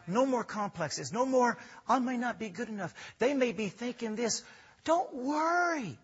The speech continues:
what they may be thinking. Worry what He's thinking. And if you're okay, then you're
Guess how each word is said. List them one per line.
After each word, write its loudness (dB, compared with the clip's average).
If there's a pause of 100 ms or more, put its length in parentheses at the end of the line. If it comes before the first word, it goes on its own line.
(280)
what 0
they -2
may -4
be -8
thinking. -6 (1160)
Worry 2
what 0
He's -4
thinking. -12 (840)
And -2
if -2
you're 4
okay, -4 (400)
then 2
you're 2